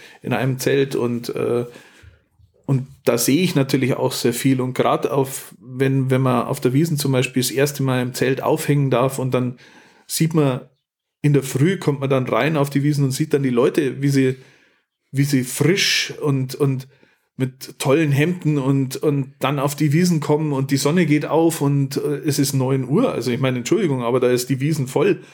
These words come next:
Und dann, äh, sieht man so richtig neue, junge und, und tolle, äh, äh, Bilder, die man alle gleich malen könnte, weil das alles, äh,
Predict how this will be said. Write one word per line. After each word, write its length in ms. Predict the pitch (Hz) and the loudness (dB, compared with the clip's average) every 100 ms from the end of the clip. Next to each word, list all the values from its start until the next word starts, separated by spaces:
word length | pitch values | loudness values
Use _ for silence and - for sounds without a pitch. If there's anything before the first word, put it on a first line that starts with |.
| - - _ _ - | -20 -20 _ _ -12
Und 200 | - 127 | -6 -2
dann, 260 | 127 127 - | -2 -2 -2
äh, 160 | 143 | -2
sieht 220 | 135 185 | 0 0
man 100 | 160 | 0
so 100 | 143 | 2
richtig 380 | 143 196 170 - | 0 0 -4 -8
neue, 480 | 135 131 175 180 151 | -4 0 2 2 2
junge 720 | 143 123 139 202 196 190 185 _ _ _ _ _ _ _ _ _ - | 0 0 0 2 2 0 -6 _ _ _ _ _ _ _ _ _ -2
und, 360 | 143 135 - | 0 -2 -4
und 320 | 151 139 - - | -4 -4 -8 -6
tolle, 580 | 147 180 185 156 131 - | 0 2 2 0 -2 0
äh, 640 | 147 139 135 117 151 151 | 2 4 2 0 -2 -4
äh, 60 | 143 _ | -6 _
Bilder, 380 | - 185 214 185 | -2 -2 0 -2
die 160 | 143 160 | -2 0
man 140 | 151 | 0
alle 260 | 139 151 196 | 0 0 0
gleich 380 | 185 147 170 165 | 0 2 2 2
malen 380 | 160 208 190 139 | 0 2 2 2
könnte, 360 | 123 120 117 | 0 0 0
weil 120 | 110 | 0
das 180 | 123 120 | 0 0
alles, 460 | 139 170 165 - - | 2 2 2 -4 -6
äh, 200 | - | -12